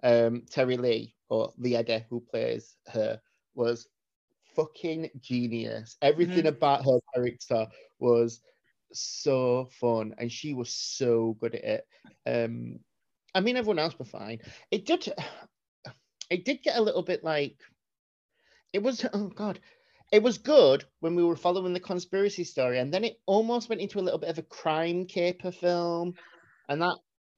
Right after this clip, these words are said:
Speaker 1: almost made me start losing interest a little bit.
Speaker 2: It, to me, it, it were kinda like a horror version of Compliance, or is it Compliance,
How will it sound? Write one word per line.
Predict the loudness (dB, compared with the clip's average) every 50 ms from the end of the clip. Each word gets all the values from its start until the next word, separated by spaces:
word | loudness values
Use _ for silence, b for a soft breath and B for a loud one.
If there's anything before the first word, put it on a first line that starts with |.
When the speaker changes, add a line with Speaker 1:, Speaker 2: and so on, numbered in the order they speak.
| _ 4
Speaker 1:
almost | 6 6 6 6 4 2 0 0 0 0 0 0 -2 -6 -8 -14 -8 -4
made | 0 0 0 0 -2 -4 -8
me | -8 -6 -6 -6 -6 -8 -8 -12 _ _
start | -18 -18 -14 -6 0 2 4 4 4 2 0
losing | -2 -4 -2 -4 -4 -6 -6 -8 -6 -6
interest | -6 -6 -6 -8 -6 -6 -6 -6 -6 -12 _ -6
a | -6 -4
little | -2 -2 0 0 0 -2 -2 -4 -2 -2 -2 -2
bit. | 0 0 2 2 0 -2 -6 -16 _ _ _ _ _ _ _ _ _ _ 0
Speaker 2:
It, | 0 0 0 -2 -10 -10 -4 0
to | 4 6 8
me, | 8 10 8 8 6 6 6 4
it, | 4 4
it | 4 2 2 0
were | 0 -4
kinda | -4 -2 0 2 4 4 4 4 4
like | 4 4 4 4 4 2 2 0 -2 -8 -20 _ _ _ _ _ _ _ _ _ _ -12 -4 0
a | 2 2
horror | 2 4 6 8 8 8 8
version | 8 8 6 6 6 4 0 -4
of | -4 -4
Compliance, | -2 -2 -2 -2 2 4 4 6 6 6 4 2 2 0
or | 0 0 0 0 -2
is | -2 -2
it | -2 -2
Compliance, | -2 -2 -2 0 2 4 4 4 4 2 -2 -6 -10 -12 -12 -14 -16